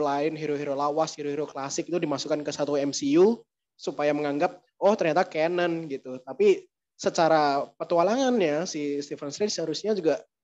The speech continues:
dapat apa ya, karma gitu ibaratnya. Di No Way Home dia pelaku utama, penyebab, eh, si Tom Holland dilupakan loh gitu.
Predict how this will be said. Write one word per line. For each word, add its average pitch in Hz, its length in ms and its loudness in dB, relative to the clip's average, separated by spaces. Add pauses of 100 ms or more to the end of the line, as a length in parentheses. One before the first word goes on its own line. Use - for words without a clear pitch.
(280)
dapat 151 460 2
apa 190 240 -10
ya, 131 240 -6 (560)
karma 175 560 8
gitu 143 160 8
ibaratnya. 139 640 6
Di 160 100 6
No 165 160 10
Way 170 60 10
Home 226 160 10
dia 247 160 10
pelaku 180 400 6
utama, 160 720 2
penyebab, 156 480 2 (240)
eh, 156 160 -4
si 156 160 -4
Tom 156 240 -2
Holland 151 320 4
dilupakan 156 640 -2
loh 131 320 0
gitu. 131 320 -14